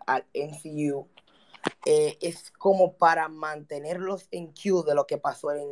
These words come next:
Endgame, que por cierto, respondiendo a tu pregunta de cuál es mi película favorita, es esa, Endgame. Te explicaré por qué,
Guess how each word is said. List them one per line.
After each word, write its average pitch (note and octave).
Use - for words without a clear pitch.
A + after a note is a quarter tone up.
Endgame, C#3+
que C3+
por B2+
cierto, C3+
respondiendo B2
a C3+
tu -
pregunta C3+
de B2
cuál C3
es B2+
mi C3
película C3
favorita, B2+
es -
esa, -
Endgame. C3
Te D3
explicaré D3
por C#3+
qué, -